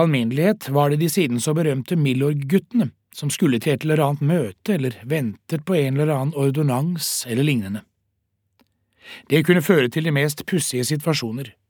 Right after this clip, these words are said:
Det er ingen enkel sak for et menneske å skjule at han ikke har rent mel i posen. Det trengs lang trening til det.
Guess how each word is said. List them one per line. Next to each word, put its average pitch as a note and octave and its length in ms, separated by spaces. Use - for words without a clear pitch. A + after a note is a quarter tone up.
Det D#3 80
er D3 80
ingen G3 200
enkel C#3+ 320
sak G3+ 360
for G3+ 120
et F#3+ 80
menneske D#3 400
å D#3 160
skjule D3 480
at D#3 160
han F3 160
ikke - 280
har D3 160
rent D3 300
mel C3 220
i - 40
posen. D#3 440
Det D#3 140
trengs C#3+ 320
lang D3 280
trening F3+ 580
til G#3 180
det. F#2 100